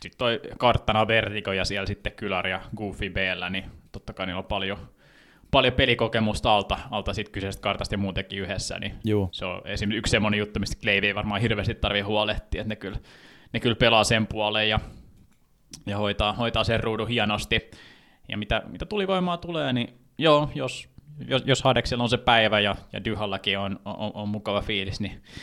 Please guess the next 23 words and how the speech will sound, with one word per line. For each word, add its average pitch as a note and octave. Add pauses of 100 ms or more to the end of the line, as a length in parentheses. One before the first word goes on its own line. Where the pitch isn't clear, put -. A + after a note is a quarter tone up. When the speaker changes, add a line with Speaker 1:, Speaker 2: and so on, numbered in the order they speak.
(460)
Speaker 1:
niin B2+
silloin C#3+
riittää C#3+
ihan C3+
hyvin C3+
monikin A#2+
joukkueet A2+
vastaan. A2
Ja A#2+
tos B2
kun D#3
mä C#3+
katselen C#3+
maailman B2
rankingeja, G2+
niin G2 (420)
mä G3+
näen A3+
aika A3+
selkeän G3+
katon D#3+
tässä D3+
vaiheessa. C3+